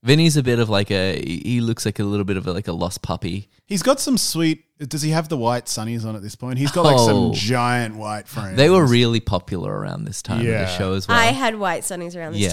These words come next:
Speaker 3: time.
Speaker 1: yeah.
Speaker 3: Yeah.
Speaker 1: And so he
Speaker 3: Sometimes I see photos of myself from high school in those sunnies and I truly
Speaker 2: Oh, yeah, they're
Speaker 3: <laughs>
Speaker 2: kind of the, um,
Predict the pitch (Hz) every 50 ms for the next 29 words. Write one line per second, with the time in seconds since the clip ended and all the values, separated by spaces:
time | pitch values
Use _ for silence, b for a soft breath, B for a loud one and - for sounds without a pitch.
0 | 92 90 95 - 90 - - - - - - 131 - - _ _ _ _ _ -
1 | 117 - 139 123 113 139 151 165 170 170 165 165 160 151 - - _ _ _ _
2 | - - 240 226 226 254 240 233 - 269 254 - 254 220 220 196 175 180 175 180
3 | 180 180 180 - 202 180 175 160 185 170 160 160 160 - - 190 196 185 160 -
4 | - 156 131 147 175 175 180 160 147 156 156 - - 156 - - - - 185 170
5 | 156 135 135 139 131 147 151 156 156 147 143 143 143 143 139 139 147 147 156 135
6 | 113 139 131 120 117 117 110 104 101